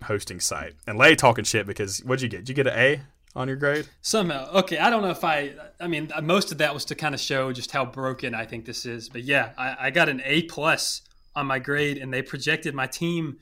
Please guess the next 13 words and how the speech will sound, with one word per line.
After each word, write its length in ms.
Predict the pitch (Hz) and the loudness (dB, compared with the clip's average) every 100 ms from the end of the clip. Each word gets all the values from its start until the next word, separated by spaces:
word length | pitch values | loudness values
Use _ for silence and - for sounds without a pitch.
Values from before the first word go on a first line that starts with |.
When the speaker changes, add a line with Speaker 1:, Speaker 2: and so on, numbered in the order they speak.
| _ - | _ -12
Speaker 2:
to 80 | 160 | -4
go 160 | 139 123 | -4 -4
fifteen 640 | - 165 165 - 151 139 | 0 0 0 -8 -8 -8
and 120 | 123 | -4
oh, 260 | 127 117 107 _ - | -4 -4 -6 _ -8
which 200 | 135 - | -6 -4
is 80 | 127 | -6
just 220 | 127 - | -6 -4
absolutely 920 | 147 139 - 131 123 127 127 123 113 - _ _ - | 0 0 -2 -8 -6 -6 -8 -10 -12 -18 _ _ -12
absurd. 480 | 120 - 147 120 117 | -6 -2 -2 -4 -6
There's 140 | 131 | -6
no 180 | 139 135 | -2 -2
way. 320 | 135 123 110 | -2 -4 -8